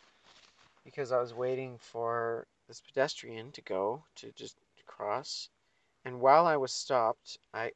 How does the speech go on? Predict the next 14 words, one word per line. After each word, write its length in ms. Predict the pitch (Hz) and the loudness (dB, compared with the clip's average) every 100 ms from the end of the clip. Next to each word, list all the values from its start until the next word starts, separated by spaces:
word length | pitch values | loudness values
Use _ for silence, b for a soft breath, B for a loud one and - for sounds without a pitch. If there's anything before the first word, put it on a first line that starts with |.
| - | -6
opened 400 | - - 165 - | -8 -8 -14 -12
my 400 | 143 139 139 135 | -6 -4 -4 -4
driver's 380 | - 123 120 123 | 2 2 2 -2
side 260 | - 139 123 | -2 -2 0
door 240 | 95 92 | 0 0
and 100 | - | 0
I 80 | - | -6
spit 340 | - - - 120 | -10 -6 2 6
out 260 | 117 - - - | 8 6 0 -12
the 80 | |
door 500 | - 185 - 123 165 175 _ - | 2 6 8 6 4 -2 _ -10
onto 640 | 117 123 147 143 143 143 131 | -8 -6 0 2 2 0 -6
the 80 | 147 | -4
ground. 460 | 165 202 127 90 | 0 2 0 -6